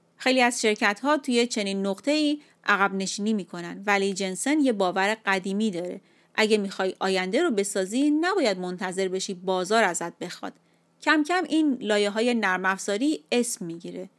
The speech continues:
کودا، پلتفرمی که اجازه می‌ده برنامه نویس‌ها به طور مستقیم با جی پی یو کار کنن. اون موقع کمتر کسی فکر می‌کرد کودا قرار مهم بشه.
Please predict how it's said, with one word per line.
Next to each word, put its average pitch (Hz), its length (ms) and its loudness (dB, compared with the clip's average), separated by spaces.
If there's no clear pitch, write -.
کودا، 185 380 0
پلتفرمی 220 640 4
که 214 260 0
اجازه 208 460 2
می‌ده 196 360 0
برنامه 190 380 2
نویس‌ها 190 520 0
به 196 400 0
طور 220 260 4
مستقیم 208 760 0
با 190 200 2
جی 185 180 -4
پی 214 160 -4
یو 285 220 4
کار 240 320 2
کنن. 180 440 -10
اون 226 140 2
موقع 220 380 2
کمتر 320 440 0
کسی 339 340 -2
فکر 196 260 -2
می‌کرد 190 340 -4
کودا 208 240 2
قرار 196 460 2
مهم 202 500 0
بشه. - 360 -8